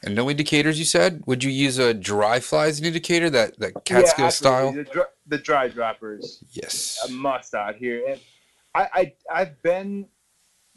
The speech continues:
Speaker 2: hesitant because a, a lot of times if they do, you know, bail last minute, you can snag 'em with your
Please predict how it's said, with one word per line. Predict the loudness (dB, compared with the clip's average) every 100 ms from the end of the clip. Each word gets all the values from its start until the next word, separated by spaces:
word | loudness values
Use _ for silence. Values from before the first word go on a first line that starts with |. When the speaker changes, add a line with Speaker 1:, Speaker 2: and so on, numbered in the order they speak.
| -18
Speaker 2:
hesitant | -10 -8 -6 -8 -6 -6 -6 -10 -8
because | 0 0 2 4
a, | 4 2 0
a |
lot | 4 4 2
of | 0
times | -2 -2 -6
if | -10
they | -8 -8 _ -10
do, | -6 -6 -8 -16 _ _ _ _ _ _
you | -6
know, | -6 -6 0
bail | 4 4
last | 2 0 0 -4
minute, | -8 -10 -12 _ _
you | -14
can | -14 -14
snag | -8 -4 -2 -4
'em | -8
with | -10 -10
your | -10